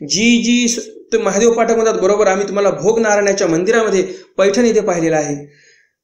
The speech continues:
यावर स्वामी म्हणतात, "तया आपण काही वाचिजत होते या." स्वामी म्हणतात, "माझ्या मते तुम्ही त्यावेळेस काहीतरी शिकत होतात, काहीतरी वाचत होतात, ग्रंथ कोणता,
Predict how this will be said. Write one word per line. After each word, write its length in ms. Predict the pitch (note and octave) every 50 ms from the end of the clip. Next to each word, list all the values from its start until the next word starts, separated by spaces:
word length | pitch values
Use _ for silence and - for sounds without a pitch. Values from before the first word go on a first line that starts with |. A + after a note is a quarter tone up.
| _ -
यावर 200 | F#3+ G3+ B3 C4
स्वामी 320 | B3+ - G#3+ G3+ A#3 C4+
म्हणतात, 500 | C4+ B3 A3 G3 F#3 F#3 F#3+ G#3+ A#3 A3+ - -
"तया 240 | G3 G3+ G3+ G3 G3
आपण 360 | G3+ G3+ G#3+ G#3+ G#3 G3 -
काही 400 | - G3+ G3+ G3+ G3 G3+ G#3 G3+
वाचिजत 640 | G3+ G3+ G3 G3+ G3+ G3+ G#3+ G#3+ G3+ G3 A#3 A#3+ A#3+
होते 480 | A3+ A3 A3+ A#3 A#3 A#3 A#3 A#3 A#3 A#3
या." 500 | A#3 A#3 A#3 A#3 A#3 A#3 A#3 A#3 A#3 A#3 A#3 A#3 _ _ _ _ _ _ _ _ _ _ _ _ _ _ _ _ _ _ -
स्वामी 220 | - F3 F#3+ A#3
म्हणतात, 360 | B3+ C4 C4+ C#4+ C#4+ C#4+ A#3+
"माझ्या 360 | A3 G3 F3 F3+ F#3+ G#3 B3+ C4+
मते 260 | C#4 C#4 - D4 D4 -
तुम्ही 240 | C#4+ C4+ C#4+ C#4 C#4
त्यावेळेस 340 | C4+ A#3 A3+ A#3+ C#4 C#4 -
काहीतरी 340 | - G3+ G#3 G3+ G3+ A3+ C4
शिकत 340 | - - - - C#4 - -
होतात, 360 | A#3+ A#3+ - G#3+ G3 G3 G3 - - - _ _ _ _ _ -
काहीतरी 320 | F3+ G3 F#3+ G3 C#4 C4+
वाचत 400 | A#3+ G3+ E3+ E3 - B3+ B3 A#3+
होतात, 300 | A#3+ A3+ A3+ A3 G#3 G#3 - - E3 D#3+
ग्रंथ 280 | E3 F#3 F#3+ F#3+ F#3+ G3
कोणता, 640 | F#3+ F#3+ F#3+ F#3 F3+ F#3 F3+ F3+ F3+ F3+ - -